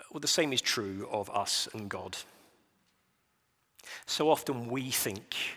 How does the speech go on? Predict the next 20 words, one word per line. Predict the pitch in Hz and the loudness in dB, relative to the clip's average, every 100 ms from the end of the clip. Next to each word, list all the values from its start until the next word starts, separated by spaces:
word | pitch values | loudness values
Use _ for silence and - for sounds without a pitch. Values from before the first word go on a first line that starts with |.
| - - - - | -12 -20 -20 -4
that | 131 123 | -2 -2
we | 123 156 156 | 0 2 6
know | 139 120 | 6 6
better | 104 101 - 101 113 - - - | 4 -2 0 0 -2 -4 -16 -2
than | 165 160 | 0 0
the | |
one | 160 165 165 | 2 2 2
who | 147 | 0
has | 143 147 | 0 0
created | - 123 120 113 120 - | 0 0 0 0 -4 -6
the | 127 | -8
universe. | 110 101 92 95 90 - - - - - _ _ _ _ _ _ _ _ _ - _ _ _ _ _ _ _ _ _ | -8 -10 -10 -12 -4 0 2 0 -8 -20 _ _ _ _ _ _ _ _ _ -20 _ _ _ _ _ _ _ _ _
And | 131 | -8
quite | 113 139 127 | -2 0 2
often | 117 - 120 117 | 0 -2 -4 -4
we | 113 139 101 101 123 - | -2 -4 -4 -10 -12 -10
need | 113 110 | -8 -4
to | - - | -4 -4
look | 104 135 - | -6 -8 -6
back, | 98 120 - | -8 -8 -10